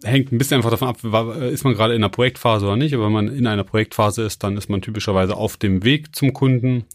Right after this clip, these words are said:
oder eben schon in der Stadt, wo der Kunde ist, weil wir ja, ähm, sehr oft nah an dem Kunden arbeiten, beratungsintensive Projekte haben und einfach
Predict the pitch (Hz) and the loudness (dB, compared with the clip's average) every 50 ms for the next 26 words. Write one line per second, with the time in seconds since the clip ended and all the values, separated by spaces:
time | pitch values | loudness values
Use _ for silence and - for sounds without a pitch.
0 | - - - 127 107 107 104 98 95 98 - - - 120 104 95 95 95 92 95 | -18 -6 0 0 2 4 4 4 4 2 0 -2 0 2 4 4 4 2 2 -2
1 | - - - - 120 113 104 101 101 - - - 110 98 92 90 85 - - 117 | -6 -10 -4 0 2 2 2 2 0 -4 -6 -4 0 2 2 2 2 2 0 0
2 | - - 113 104 101 92 - - 101 95 107 131 143 - - 110 101 104 101 95 | 0 0 -2 -2 -2 -2 -2 -2 0 2 2 2 0 2 0 2 2 4 2 2
3 | 95 - - - - - - - - _ - 120 101 95 98 101 - 135 123 113 | 0 -6 -14 -20 -20 -20 -20 -20 -20 _ -2 2 2 2 2 0 -4 -6 -4 -4
4 | 107 104 131 131 127 120 107 92 90 98 110 117 117 110 92 104 101 - - - | -4 -4 -6 -8 -10 -10 -10 -4 0 2 4 4 4 2 0 -2 -4 -4 -8 -16
5 | _ _ _ _ - 113 101 101 104 110 113 104 101 98 95 - - 147 147 143 | _ _ _ _ -4 -2 0 2 2 2 2 2 0 -2 -2 0 0 2 2 2
6 | 139 135 123 127 123 120 - 110 101 95 98 104 - - 113 104 - - 113 98 | 2 2 2 2 0 0 -2 -2 -4 0 0 -2 -2 0 -2 -4 -2 -2 -2 -2
7 | 107 104 95 101 101 104 107 104 113 131 131 123 120 - 156 165 170 151 - - | -2 -2 -2 -4 -4 -4 -4 -4 -4 -6 -8 -12 -12 -14 -16 -18 -18 -18 -18 -16
8 | - - 123 113 117 120 - - _ - 120 107 85 85 104 104 120 127 143 139 | -6 -2 0 2 2 2 0 -2 _ 0 0 0 2 2 2 2 2 2 2 0
9 | 127 117 113 104 - - 98 - | 0 0 -2 -2 -2 -4 -4 -4